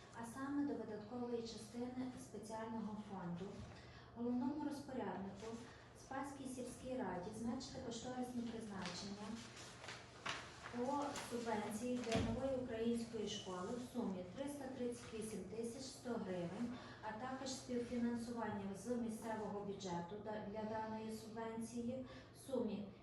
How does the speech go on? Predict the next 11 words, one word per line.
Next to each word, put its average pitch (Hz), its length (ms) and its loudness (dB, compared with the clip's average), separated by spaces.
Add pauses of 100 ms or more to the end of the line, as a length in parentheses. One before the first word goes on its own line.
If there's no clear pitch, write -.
шістнадцять 254 640 -2
тисяч 226 340 4 (100)
дев'ятсот 214 480 -2 (760)
п'ять 202 280 0 (100)
гривень, 247 400 2
та 269 100 0
спрямувати 254 720 2
дані 269 360 2
кошти 208 380 0
розпорядникам 254 840 2 (1000)
коштів, - 640 4